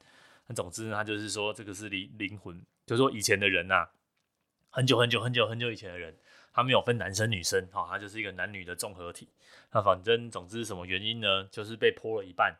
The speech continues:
哦，那就是一种惩罚。所以我们生下来之后呢，都要去寻找另外一半，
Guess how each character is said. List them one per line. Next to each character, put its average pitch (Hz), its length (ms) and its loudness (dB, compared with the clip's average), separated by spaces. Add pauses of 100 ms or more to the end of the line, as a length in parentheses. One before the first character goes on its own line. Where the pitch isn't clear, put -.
(420)
哦， 95 120 -6
那 104 320 8
就 101 200 -6
是 107 220 -8
一 131 80 -12
种 98 160 -2
惩 87 260 -10
罚。 82 260 -4 (320)
所 - 140 0
以 127 40 8
我 104 100 4
们 92 320 -8
生 113 200 2
下 110 200 0
来 87 100 -6
之 98 180 -14
后 101 200 0
呢， 87 160 -10
都 95 100 -2
要 101 140 4
去 104 160 -6
寻 98 240 -6
找 90 180 -8
另 98 160 -10
外 90 140 -6
一 87 60 -10
半， 87 220 0